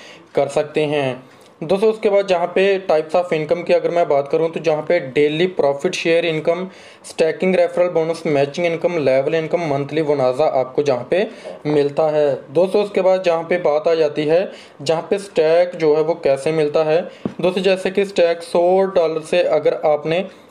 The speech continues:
नौ सौ dollar तक किया है, तो दोस्तों आपको आठ से बारह परसेंट, दो सौ दिन तक मिलेगा। अगर आपने एक हज़ार dollar से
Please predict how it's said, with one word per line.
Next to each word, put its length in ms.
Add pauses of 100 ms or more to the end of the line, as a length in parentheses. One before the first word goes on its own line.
(120)
नौ 180
सौ 140
dollar 260
तक 300
किया 280
है, 260 (340)
तो 80
दोस्तों 280
आपको 240
आठ 380
से 160
बारह 320
परसेंट, 420 (420)
दो 320
सौ 100
दिन 160
तक 160
मिलेगा। 500
अगर 200
आपने 300
एक 260
हज़ार 220
dollar 300
से 500